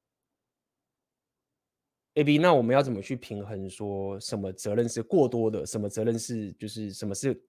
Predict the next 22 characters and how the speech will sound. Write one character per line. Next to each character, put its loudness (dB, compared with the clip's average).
因 2
为 -4
我， -4
我 2
可 6
以 6
扛 0
多 6
少 6
责 -6
任？ -8
<laughs> -20
这 6
个 10
很 4
难 0
去 0
量 8
化 10
衡 0
量 -2
吗？ -6